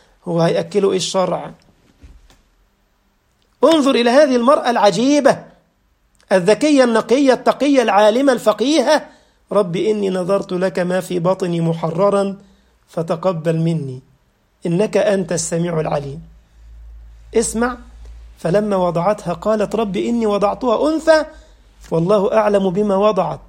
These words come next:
وليس الذكر كالأنثى وإني سميتها مريم وإني أعيذها بك وذريتها من الشيطان الرجيم". الله أكبر، انظروا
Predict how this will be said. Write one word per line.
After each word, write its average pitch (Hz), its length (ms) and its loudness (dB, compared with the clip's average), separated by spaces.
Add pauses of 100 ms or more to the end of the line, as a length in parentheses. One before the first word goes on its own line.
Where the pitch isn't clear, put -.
(1040)
وليس 180 460 2
الذكر 165 600 0
كالأنثى 165 680 -2
وإني 151 520 -4
سميتها 165 760 -2
مريم 247 500 0 (680)
وإني 240 480 2
أعيذها 226 500 2
بك 226 220 -4
وذريتها 208 880 2
من 208 160 2
الشيطان 196 580 0
الرجيم". 170 540 -2 (420)
الله 220 520 0
أكبر، 185 460 -2
انظروا 269 380 0